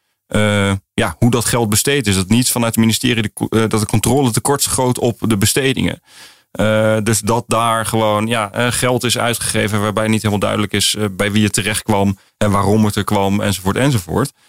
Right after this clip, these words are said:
Ehm, dat is een gro-, het grotere thema. En het, het verhaal van Siewert van Linden is natuurlijk echt een casus die dat heel erg schetst. Een, een hele op zichzelf staande casus tegelijkertijd ook wel weer. Maar, eh,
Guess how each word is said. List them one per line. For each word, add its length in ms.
Ehm, 840
dat 180
is 80
een 60
gro-, 260
het 160
grotere 400
thema. 420
En 400
het, 200
het 180
verhaal 300
van 200
Siewert 260
van 80
Linden 200
is 60
natuurlijk 280
echt 80
een 200
casus 280
die 220
dat 200
heel 180
erg 140
schetst. 420
Een, 180
een 100
hele 280
op 120
zichzelf 380
staande 280
casus 360
tegelijkertijd 520
ook 140
wel 120
weer. 180
Maar, 300
eh, 40